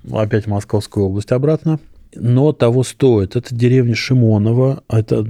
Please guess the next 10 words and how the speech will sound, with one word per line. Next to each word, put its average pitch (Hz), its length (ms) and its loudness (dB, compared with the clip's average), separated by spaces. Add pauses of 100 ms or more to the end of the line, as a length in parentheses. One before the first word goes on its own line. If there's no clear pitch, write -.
(200)
вот 104 240 -2
от 110 160 0
этого 117 240 0
Дуня, 123 460 0
ещё - 240 -4
раз 123 100 0
повторю, 104 240 0
двадцать 107 280 -2
шесть 110 200 -4
километров. 92 600 -2